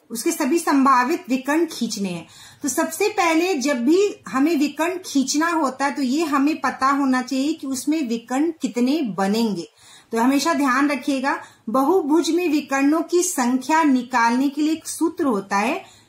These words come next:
जो सूत्र है एन, ब्रैकेट में एन माइनस तीन बटे दो। इस सूत्र को हमेशा याद रखिएगा। तो यह षट्भुज है। मान लीजिए हम विकर्ण बनाते हैं बिना विकर्णों की संख्या ज्ञात किए हुए,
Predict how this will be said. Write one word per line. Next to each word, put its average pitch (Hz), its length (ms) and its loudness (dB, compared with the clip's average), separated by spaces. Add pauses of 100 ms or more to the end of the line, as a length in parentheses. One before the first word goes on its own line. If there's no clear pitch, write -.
(120)
जो 269 200 0
सूत्र 330 400 -2
है 330 380 0
एन, 226 360 0 (260)
ब्रैकेट 269 520 -2
में 381 200 -6
एन 330 280 -2
माइनस 277 600 2
तीन 311 360 4
बटे 226 360 -2
दो। 185 380 -6
इस 302 180 -4
सूत्र 339 260 -2
को 349 140 -2
हमेशा 269 380 0
याद 180 360 -2
रखिएगा। 156 360 -14 (440)
तो 285 60 2
यह 330 200 4
षट्भुज 311 600 0
है। 370 240 0 (200)
मान 320 220 4
लीजिए 381 240 2
हम 392 80 2
विकर्ण 339 420 2
बनाते 277 500 2
हैं 320 200 2
बिना 277 240 2
विकर्णों 269 460 2
की 294 160 0
संख्या 247 460 0
ज्ञात 233 540 0
किए 214 200 -2
हुए, 254 180 -2